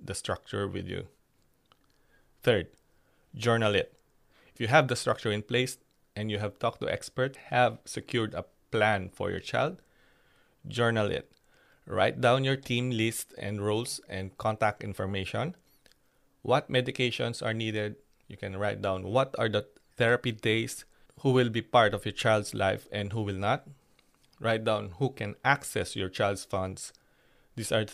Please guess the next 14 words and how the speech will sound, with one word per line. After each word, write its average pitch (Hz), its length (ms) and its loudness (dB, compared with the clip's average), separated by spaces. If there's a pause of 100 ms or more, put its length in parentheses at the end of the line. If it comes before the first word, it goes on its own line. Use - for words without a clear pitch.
things 123 320 0
you 110 80 -2
have 107 240 -2
captured 104 520 0
in 107 120 -6
your 101 160 -2
legal 101 500 -2
requirements. - 640 -8 (580)
Once 131 240 2
you 135 60 2
have 127 140 4
the 113 80 -2
plan 117 300 2
written, 117 380 -2